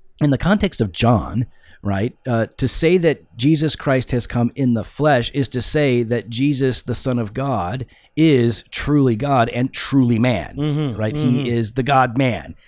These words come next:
Speaker 1: In the beginning was the Word, the Word was with God, the Word was God,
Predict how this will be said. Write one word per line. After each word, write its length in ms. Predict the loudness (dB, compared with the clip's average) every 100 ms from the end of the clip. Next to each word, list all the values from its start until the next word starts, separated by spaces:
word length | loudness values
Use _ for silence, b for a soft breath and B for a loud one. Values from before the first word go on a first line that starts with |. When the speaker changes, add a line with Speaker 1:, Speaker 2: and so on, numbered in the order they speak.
| b b -4
Speaker 1:
In 140 | -2
the 60 | 0
beginning 360 | 0 0 2 0
was 120 | 0
the 100 | -2
Word, 320 | 0 0 0
the 80 | 0
Word 140 | -4
was 140 | -6 -8
with 160 | -8
God, 240 | -4 -2 -2
the 80 | -2
Word 260 | -4 -4
was 320 | -2 0 0 0
God, 400 | -2 0 -2